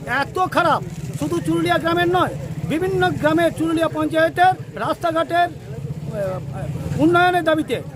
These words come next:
রাস্তাঘাটের মেরামতির দাবিতে, পাকা করার দাবিতে এবং অবৈধভাবে যে কয়লা চলছে, অবৈধভাবে যে বালু উত্তোলন হচ্ছে অজয় নদীর থেকে, তার বিরুদ্ধে এবং অবৈধ কয়লা এবং বালি মাফিয়াদের বিরুদ্ধে ব্যবস্থা নেবার দাবিতে আমরা আজ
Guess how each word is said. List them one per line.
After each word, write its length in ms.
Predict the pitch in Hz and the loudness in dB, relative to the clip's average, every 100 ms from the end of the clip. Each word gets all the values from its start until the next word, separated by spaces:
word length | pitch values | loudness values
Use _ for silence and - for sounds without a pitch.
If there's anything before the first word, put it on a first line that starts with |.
| 220 | -6
রাস্তাঘাটের 580 | 233 294 - 320 330 | -2 -2 0 0 2
মেরামতির 480 | 294 277 349 349 339 | 2 2 2 2 -2
দাবিতে, 320 | 311 302 320 330 330 - - | -2 -2 0 -2 -2 -8 -8
পাকা 260 | 233 269 339 | -4 0 0
করার 300 | 320 311 240 | 2 2 2
দাবিতে 340 | 247 311 330 349 - - - | 0 0 2 0 -2 -16 -2
এবং 240 | 269 320 320 | 2 2 4
অবৈধভাবে 720 | 285 320 339 311 330 339 349 | 2 2 4 4 4 2 0
যে 120 | 320 - | -6 -2
কয়লা 360 | 285 320 339 339 302 - 175 - 175 | 0 2 2 0 -4 -20 -20 -16 -2
চলছে, 380 | 320 359 294 220 | 0 0 0 -2
অবৈধভাবে 580 | 220 320 320 320 330 320 | 0 -2 2 4 4 2
যে 120 | 311 | 0
বালু 340 | 277 294 330 | 0 0 2
উত্তোলন 340 | 339 - 330 311 | 0 -2 2 2
হচ্ছে 220 | 311 320 | 2 2
অজয় 200 | 311 320 | 2 2
নদীর 240 | 311 311 | 0 -2
থেকে, 280 | - 247 175 - - - | -4 -4 -4 -8 -14 -4
তার 220 | 285 320 330 | 2 4 2
বিরুদ্ধে 440 | 359 320 311 208 127 180 | 0 0 2 2 -2 -4
এবং 300 | 254 330 339 285 - - | 0 2 0 -2 -12 -6
অবৈধ 320 | 233 339 349 | -2 0 4
কয়লা 600 | 339 - 294 330 330 349 | 4 4 2 4 4 2
এবং 180 | 302 277 | 0 -2
বালি 320 | 220 254 330 | -2 -2 0
মাফিয়াদের 560 | 311 294 294 330 320 330 - - - | 0 0 0 0 2 0 -2 -16 -6
বিরুদ্ধে 340 | 277 330 320 | -2 0 0
ব্যবস্থা 400 | 294 294 349 - | 2 2 0 0
নেবার 240 | 320 311 233 | 2 2 2
দাবিতে 340 | 262 320 - 349 359 - - - | 0 0 4 4 4 -6 -14 -4
আমরা 280 | 247 311 320 | 0 2 2
আজ 220 | 311 | 2